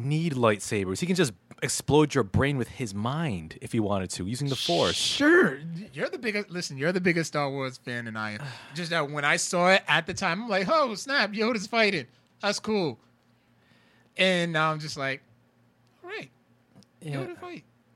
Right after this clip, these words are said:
Speaker 1: Yeah.
Speaker 2: At that time, I thought it was cool.
Speaker 1: Yeah, uh, uh, agree to disagree. And, uh,
Speaker 2: Sure.
Speaker 1: a-,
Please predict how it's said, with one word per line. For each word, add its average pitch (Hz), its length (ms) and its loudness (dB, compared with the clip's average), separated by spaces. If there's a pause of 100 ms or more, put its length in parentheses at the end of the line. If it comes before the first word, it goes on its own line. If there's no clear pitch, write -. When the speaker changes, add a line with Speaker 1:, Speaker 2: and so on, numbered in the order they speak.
(480)
Speaker 1:
Yeah. 120 360 0
Speaker 2:
At - 20 0
that 107 120 -8
time, 202 220 -10
I 240 60 -14
thought 208 180 -12
it 220 80 -12
was 262 120 -16
cool. 349 280 -8 (260)
Speaker 1:
Yeah, 139 260 -2 (240)
uh, - 20 -2
uh, 135 240 -6
agree 135 320 0
to 117 80 4
disagree. 101 640 -2
And, 110 240 0
uh, 110 120 6
Speaker 2:
Sure. 143 120 2
Speaker 1:
a-, - 100 2